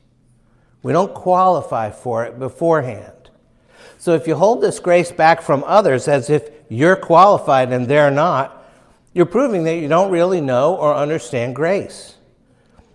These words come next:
Grace is our only hope as sinners. We don't deserve it. No one can deserve it from us. And when it comes to us freely, we become obligated to give it to others freely.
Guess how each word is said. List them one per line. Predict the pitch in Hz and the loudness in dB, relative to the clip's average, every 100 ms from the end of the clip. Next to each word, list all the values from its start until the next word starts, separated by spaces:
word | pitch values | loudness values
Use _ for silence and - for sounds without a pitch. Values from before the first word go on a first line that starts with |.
| _ - | _ -6
Grace | 165 196 202 | -2 -2 -4
is | 165 | -2
our | 160 151 160 - | 2 2 2 -2
only | 143 156 160 160 143 - | 0 2 0 -2 -4 -12
hope | - - 143 113 - - | -6 2 2 2 -6 -12
as | 110 - | -12 -12
sinners. | 147 127 95 85 _ _ - | -10 -8 -10 -16 _ _ -6
We | 123 127 | -2 2
don't | 131 127 | 0 0
deserve | 139 120 170 175 127 | -2 -2 0 2 2
it. | 104 - - _ - | -4 -8 -20 _ -4
No | 131 147 | 2 2
one | 160 151 | 2 0
can | 151 139 | -2 0
deserve | 139 120 131 139 | 0 2 0 0
it | 147 - | -4 -4
from | 135 135 | -2 -2
us. | 147 104 - - - _ _ _ _ _ _ | -2 -6 -14 -20 -20 _ _ _ _ _ _
And | - 143 | -2 0
when | 143 | 0
it | 143 | -2
comes | - 190 180 | 0 -2 -2
to | - | -2
us | 165 147 | 0 -2
freely, | - 196 233 147 156 185 - | -4 -2 -2 -4 -6 -8 -10
we | 147 165 | -8 -8
become | 160 143 165 147 151 | -8 -6 -2 -2 -4
obligated | 151 208 220 127 139 160 156 | 0 0 0 -2 -2 -4 -6
to | 127 | -4
give | 135 139 | -2 -2
it | 151 | -4
to | - 175 | -6 -2
others | 214 196 123 - - _ | 0 0 -4 -8 -20 _
freely. | - 170 135 107 90 | -6 -4 -2 -6 -10